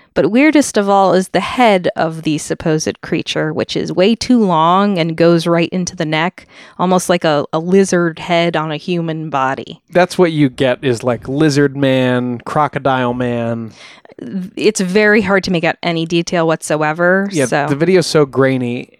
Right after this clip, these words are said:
Speaker 2: and the person looks so much like a person except for the weird head that
Speaker 1: Mm-hmm.
Speaker 2: I, I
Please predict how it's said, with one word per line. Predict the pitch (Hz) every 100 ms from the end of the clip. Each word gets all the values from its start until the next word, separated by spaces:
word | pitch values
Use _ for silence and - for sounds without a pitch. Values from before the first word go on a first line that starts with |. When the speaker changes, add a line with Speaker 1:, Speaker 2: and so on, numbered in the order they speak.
| -
Speaker 2:
and | 147 131 127 120 - -
the | 123 120 117 -
person | - 165 151 156 143
looks | 139 -
so | - 143
much | 147 139 -
like | 143 131
a |
person | - 151 156 - 175
except | 151 180 165
for | 175
the | 170
weird | 165 175 160
head | 175 180 160
that | 139
Speaker 1:
Mm-hmm. | - 190
Speaker 2:
I, |
I | 190